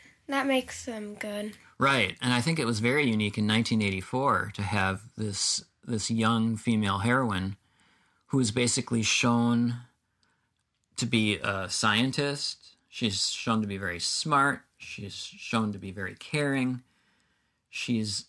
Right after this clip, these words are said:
Speaker 2: in charge of her village, and she loves it, and the people love her back. She's never really mean,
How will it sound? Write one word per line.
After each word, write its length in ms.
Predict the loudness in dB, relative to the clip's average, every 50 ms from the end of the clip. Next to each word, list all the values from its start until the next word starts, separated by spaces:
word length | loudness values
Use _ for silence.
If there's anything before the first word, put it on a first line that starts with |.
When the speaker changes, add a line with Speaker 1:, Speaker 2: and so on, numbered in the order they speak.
| _ _ _ _ _ _ _ -4
Speaker 2:
in 160 | -2 0 0
charge 320 | 2 4 4 4 4 4
of 100 | 0 0
her 80 | -2 -2
village, 420 | -2 -2 0 0 0 0 -2 -2
and 160 | -2 -4 -4 -4
she 160 | -4 -4 -2
loves 340 | 0 2 2 2 2 2 -2
it, 200 | -4 -4 -4 -6
and 100 | -10 -10
the 60 | -6
people 280 | -4 -4 -2 0 0 0
love 220 | 0 0 -2 -2
her 140 | -6 -10 -10
back. 580 | -6 0 2 2 4 4 4 2 0 -4 -10 -18 _ _ _ _ _ _ _ _ _ _ _ _ _ _
She's 320 | -10 -6 -6 -4 -2 0
never 320 | 0 2 2 2 0 0
really 340 | 0 0 -2 -2 -4 -6 -8
mean, 720 | -8 -8 -6 -4 -2 -2 0 0 -2 -2 -4 -6 -8 -10 -12